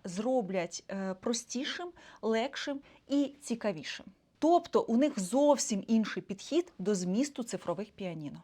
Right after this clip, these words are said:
Особисто від себе додам, що, е, використовуючи цифрові піаніно The One, до викладача можна звертатися тільки для того, щоб вам поставили руки. А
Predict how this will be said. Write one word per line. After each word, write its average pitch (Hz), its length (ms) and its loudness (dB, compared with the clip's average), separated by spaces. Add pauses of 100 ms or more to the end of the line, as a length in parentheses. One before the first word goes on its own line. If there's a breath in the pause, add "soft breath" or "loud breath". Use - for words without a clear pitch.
(100)
Особисто 339 460 2
від 320 140 4
себе 359 360 6
додам, 302 520 4
що, 320 760 2 (120)
е, 247 260 2 (280)
використовуючи 262 1040 2
цифрові 262 420 -6
піаніно 247 520 -2
The 247 240 -2
One, 403 440 -2
до 214 180 4
викладача 262 720 2
можна 269 300 2
звертатися 277 680 0
тільки 269 320 -2
для 220 160 -2
того, 349 280 -2
щоб 233 160 -6
вам 277 160 4
поставили 240 600 4
руки. 220 480 0 (400 loud breath)
А 247 160 10